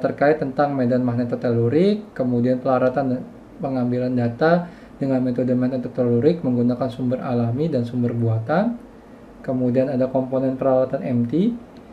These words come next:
dan ada me-, mode transfer magnetik dan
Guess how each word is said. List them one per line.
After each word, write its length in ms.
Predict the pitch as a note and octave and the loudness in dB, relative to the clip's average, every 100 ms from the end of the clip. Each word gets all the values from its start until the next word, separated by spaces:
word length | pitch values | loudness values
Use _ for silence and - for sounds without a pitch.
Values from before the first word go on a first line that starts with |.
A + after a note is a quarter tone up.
| - - - | -20 -20 -2
dan 240 | C3 D#3 F3 | 2 2 2
ada 560 | D3 A#2+ C#3+ E3 F3 | -2 0 4 4 4
me-, 320 | G3+ C#3 B2+ A#2+ - | -2 -4 -2 -4 -8
mode 320 | C#3 B2+ B2+ | -4 0 0
transfer 400 | D3 C3+ A#2+ A#2 D3 | 0 0 0 0 -4
magnetik 480 | C3 B2 A#2 D3+ D3+ | -2 -2 -2 -2 -2
dan 240 | B2+ C#3 | -2 -4